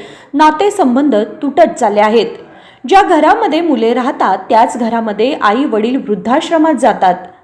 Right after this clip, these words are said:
मात्र एक व्यक्ती बारा ज्योतिर्लिंगाची पदयात्रा करून याच्या विरोधात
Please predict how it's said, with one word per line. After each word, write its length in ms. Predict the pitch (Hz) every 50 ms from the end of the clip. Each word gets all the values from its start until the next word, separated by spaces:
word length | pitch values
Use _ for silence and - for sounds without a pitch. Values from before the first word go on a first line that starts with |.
| _ _ -
मात्र 300 | 190 202 226 - 277 240
एक 320 | 254 - 202 226 220 226
व्यक्ती 600 | 190 208 208 202 - - 359 - - - - - - - - - _ -
बारा 400 | 226 285 302 302 302 339 403 403
ज्योतिर्लिंगाची 840 | - 262 254 254 262 - 359 381 359 370 302 269 302 285 294 330 311
पदयात्रा 600 | - - 220 220 247 254 254 233 226 - 220 233
करून 460 | 226 - 302 302 247 185 185 226 226
याच्या 320 | 233 190 180 185 - 247
विरोधात 460 | 226 190 220 214 233 247 226 262 269